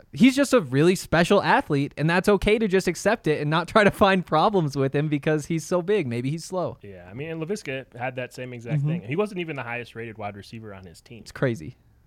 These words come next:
Speaker 2: He wasn't even the highest rated wide receiver we got from that high school in that
Speaker 1: <laughs>
Speaker 2: draft class.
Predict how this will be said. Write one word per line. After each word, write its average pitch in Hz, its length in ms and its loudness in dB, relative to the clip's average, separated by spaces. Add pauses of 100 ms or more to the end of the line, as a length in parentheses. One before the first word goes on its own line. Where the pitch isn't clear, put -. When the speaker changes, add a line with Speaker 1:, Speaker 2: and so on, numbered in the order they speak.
(420)
Speaker 2:
He 120 120 -14
wasn't 123 240 -8
even 113 160 -12
the 110 80 -14
highest 110 240 -10
rated 110 300 -14
wide 110 180 -10
receiver 107 420 -14
we 104 160 -16
got 113 300 -8
from 104 260 -14 (280)
that 123 160 -8
high 131 140 -6
school 131 280 0 (160)
in 127 140 -4
that - 180 4
Speaker 1:
<laughs> - 20 -6
Speaker 2:
draft 170 280 4
class. - 260 -20